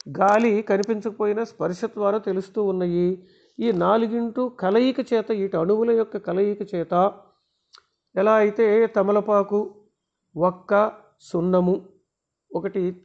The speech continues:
సున్నము తెలుపు, తమలపాకు ఆకుపచ్చ, వక్క నలుపు, అలాగే కాసు అంటూ ఇంకా చాలా కలిపేసుకుంటూ ఉంటారు కదా. ఈ తెల్లనిది, ఆ పచ్చకర్పూరం, ఇలాంటివి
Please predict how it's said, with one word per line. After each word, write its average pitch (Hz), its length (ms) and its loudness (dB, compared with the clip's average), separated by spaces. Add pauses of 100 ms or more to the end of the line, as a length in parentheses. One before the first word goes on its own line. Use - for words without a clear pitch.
సున్నము 196 300 -2
తెలుపు, 208 580 -2
తమలపాకు 190 840 -2 (420)
ఆకుపచ్చ, 202 760 0 (360)
వక్క 180 200 -4
నలుపు, 180 760 0 (360)
అలాగే 208 320 0
కాసు 214 460 0
అంటూ 208 280 -2
ఇంకా 202 320 -4
చాలా 196 180 0
కలిపేసుకుంటూ 196 680 -4
ఉంటారు 190 360 -4
కదా. 220 380 0 (760)
ఈ 202 100 -2
తెల్లనిది, 208 600 0
ఆ 180 200 2
పచ్చకర్పూరం, 196 800 -4
ఇలాంటివి 202 680 -2